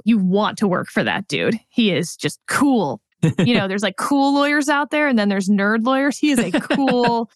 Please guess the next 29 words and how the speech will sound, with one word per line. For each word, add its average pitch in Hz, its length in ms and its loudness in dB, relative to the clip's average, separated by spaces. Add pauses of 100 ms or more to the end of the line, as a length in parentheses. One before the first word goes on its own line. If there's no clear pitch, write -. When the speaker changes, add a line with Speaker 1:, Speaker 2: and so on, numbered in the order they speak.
(280)
Speaker 1:
smart 240 800 0
lawyer. 214 480 0 (340)
No, 254 80 2
I 247 60 2
think 262 140 0
you're 254 100 0
exactly 214 500 -4
right 208 200 -2
to 208 60 0
highlight 226 260 0
those. 185 160 -4
The 202 60 -2
only 240 100 2
thing 254 120 0
I'd 208 100 0
add 196 240 0
is 196 240 -4 (280)
on 220 140 0
the 208 60 0
billables, 247 540 0
it's 277 160 -4
not 440 260 0
just 262 500 -2
that 220 160 0
you're 214 120 -2
paying 214 440 -2
as 202 120 -4
a 185 40 -10
client 220 440 -2